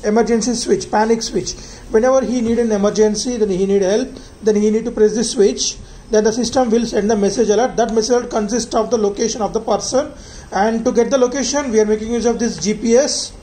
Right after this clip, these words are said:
processor along with G P S antenna. And S M S will be sent through this G S M module. And this is a pulse and temperature, and the buzzer will provide us the audible alerts. And the so-called status continuously monitored by this Arduino Uno board,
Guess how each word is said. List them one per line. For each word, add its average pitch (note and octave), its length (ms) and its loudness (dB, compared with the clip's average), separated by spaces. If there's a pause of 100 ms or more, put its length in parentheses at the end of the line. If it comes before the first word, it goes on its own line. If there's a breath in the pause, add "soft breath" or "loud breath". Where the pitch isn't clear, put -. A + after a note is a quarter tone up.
(100)
processor B3 640 0
along G#3 220 2
with A3+ 180 -4
G F#3 120 -4
P A3 160 -2
S A#3+ 280 0
antenna. F#3+ 480 -2 (380 loud breath)
And G#3+ 120 2
S A3 140 2
M C4 80 2
S B3+ 80 0
will C4 80 0
be C4 140 0
sent B3 360 0
through A3 120 -2
this A3+ 180 -4
G G3+ 220 2
S G#3+ 180 2
M A3+ 160 -2
module. F3 500 0 (380 loud breath)
And G3+ 160 0
this G#3 140 0
is - 0 -
a A3+ 80 2
pulse C4 440 0
and F#3+ 220 -6
temperature, A3 540 2
and A#3 200 2
the G#3 60 0
buzzer A3+ 380 4
will B3+ 140 -2
provide A3+ 320 2
us A3+ 100 0
the A3 100 2
audible G#3 440 2
alerts. G3+ 520 0 (320 loud breath)
And G#3+ 100 -4
the A3 60 -2
so-called B3+ 380 2
status B3+ 400 0
continuously B3 720 -2
monitored A3+ 640 2
by G#3+ 160 2
this A#3 220 -4
Arduino G3 360 0
Uno G#3+ 220 0
board, B3 320 -2